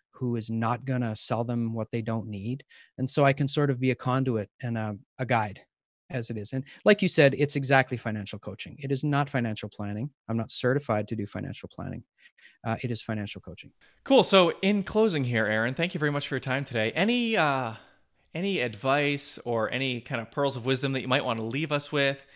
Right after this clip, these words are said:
Speaker 2: as far as, you know, there's people out there listening who think, you know, I've been, this has been a nagging thing. I feel like I ought to be doing better with my finances, or
Speaker 1: Mm-hmm.
Speaker 2: maybe there's a career decision or something. There's, there's things looming that are sort of causing anxiety for people. What
Speaker 1: Mm-hmm.
Speaker 2: types of,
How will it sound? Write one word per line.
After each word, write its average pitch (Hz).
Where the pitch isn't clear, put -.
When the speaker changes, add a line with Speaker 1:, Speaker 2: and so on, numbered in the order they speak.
Speaker 2:
as 123
far 131
as, 113
you 135
know, 127
there's 120
people 139
out 131
there 127
listening 131
who 120
think, 120
you 139
know, 151
I've 131
been, 127
this 143
has 139
been 113
a 104
nagging 127
thing. 143
I 120
feel 151
like 139
I 123
ought 135
to 135
be 123
doing 117
better 127
with 123
my 113
finances, 135
or 120
Speaker 1:
Mm-hmm. 113
Speaker 2:
maybe 143
there's 127
a -
career 135
decision 123
or 113
something. 123
There's, 117
there's 131
things 170
looming 143
that 117
are 107
sort 135
of 107
causing 123
anxiety 113
for 113
people. 113
What -
Speaker 1:
Mm-hmm. -
Speaker 2:
types 190
of, 143